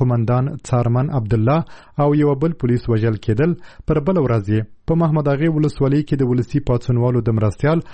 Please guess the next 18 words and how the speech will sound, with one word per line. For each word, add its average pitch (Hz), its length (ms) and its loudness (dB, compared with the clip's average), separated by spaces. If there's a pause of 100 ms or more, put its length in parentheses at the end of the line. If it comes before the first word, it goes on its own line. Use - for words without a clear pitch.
(220)
او 135 60 2 (140)
دریو 151 320 0
نورو 170 260 2
پاڅونوالو 117 500 0
وژل 107 320 0
کېدل 139 320 0 (540)
له 151 260 2
هدفي 127 480 0
قتلونو 135 460 0
ګڼل 107 220 0 (100)
کېږي. 110 300 0 (520)
بل 156 160 2
خوا 165 160 0
د 139 120 0
غویي 131 180 2
میاشتې 139 400 0
پر 123 160 0
نولسمه 123 440 0